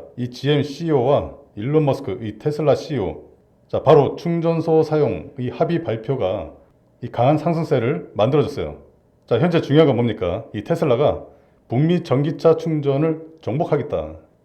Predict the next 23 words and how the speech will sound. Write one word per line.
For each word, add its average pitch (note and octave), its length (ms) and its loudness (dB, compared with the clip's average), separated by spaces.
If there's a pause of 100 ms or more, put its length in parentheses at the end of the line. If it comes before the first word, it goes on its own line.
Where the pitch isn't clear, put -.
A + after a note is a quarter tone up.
(140)
자, A2 160 -6
테슬라의 E3 380 6
슈퍼차저 D#3 580 2
충전소를 C3+ 720 -2 (420)
포드와 D#3+ 380 6
지엠에 C#3 320 2
있는 C#3+ 180 2
자동차들이 B2+ 500 -2
이용을 G2+ 300 -4
하면, B2+ 400 -4
자, - 160 -10
당연히 C#3 320 2
거기에 C3+ 380 0
따라서, B2 480 -2 (440)
자, F#2+ 280 2
이득이 A2+ 500 0
발생되죠. A2 800 -4 (400)
그래서 C#3 480 2
테슬라가, C#3 680 0 (460)
자, A2+ 160 -2
그래서 D#3 560 4
테슬라가 D#3+ 720 4
지엠이랑 C3 800 2